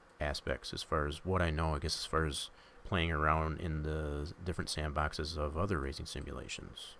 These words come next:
be it Wreckfest, Assetto Corsa, and what have you. So I like to bring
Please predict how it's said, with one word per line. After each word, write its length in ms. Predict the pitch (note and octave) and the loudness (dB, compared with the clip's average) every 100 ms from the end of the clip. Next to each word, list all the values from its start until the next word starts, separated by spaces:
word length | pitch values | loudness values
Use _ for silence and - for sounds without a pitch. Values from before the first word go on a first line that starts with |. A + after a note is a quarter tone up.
| - - - - - - | -20 -20 -20 -20 -12 0
be 100 | D#2+ | 2
it 140 | - | 2
Wreckfest, 540 | D#2 D2+ - C#2+ C#2+ - | 2 0 2 0 2 -2
Assetto 280 | - D2+ | 0 0
Corsa, 340 | - - D#2 D2 | 0 0 0 0
and 80 | C#2+ | 0
what 100 | D2 | 4
have 200 | G#2 E2 | 4 4
you. 80 | |
So 140 | C#2 F2+ | 2 6
I 80 | G#2 | 6
like 220 | G#2+ F2 | 6 4
to 60 | |
bring 580 | D2+ - G2 F#2+ F2+ E2 | -2 0 4 6 4 2